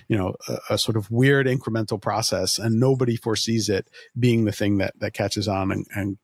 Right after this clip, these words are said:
and goes crazy. And, uh, so, so I don't know. I, I don't, I wish I did.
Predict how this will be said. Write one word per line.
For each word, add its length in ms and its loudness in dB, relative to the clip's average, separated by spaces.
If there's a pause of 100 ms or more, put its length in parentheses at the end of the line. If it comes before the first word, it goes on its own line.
and 160 -4
goes 220 -4
crazy. 400 -4 (440)
And, 280 -2 (200)
uh, 220 -10
so, 460 2
so 160 2
I 120 4
don't 280 2
know. 360 0 (120)
I, 180 -2
I 140 0
don't, 320 2 (840)
I 100 4
wish 220 6
I 100 4
did. 440 2